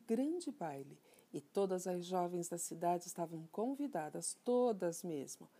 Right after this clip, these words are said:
As baixas e as altas, as magras e as gordinhas, as ricas e as pobres, as loiras e as morenas, as ruivas e as carecas. Cinderela ficou morrendo de vontade de ir, por isso perguntou à madrasta:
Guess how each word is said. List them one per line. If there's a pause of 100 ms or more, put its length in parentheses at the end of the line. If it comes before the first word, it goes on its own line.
(400)
As
baixas
e
as
altas,
as
magras
e
as
gordinhas,
as
ricas
e
as
pobres,
as
loiras
e
as
morenas,
as
ruivas (180)
e
as
carecas. (640)
Cinderela
ficou
morrendo
de
vontade
de
ir, (340)
por
isso
perguntou
à
madrasta: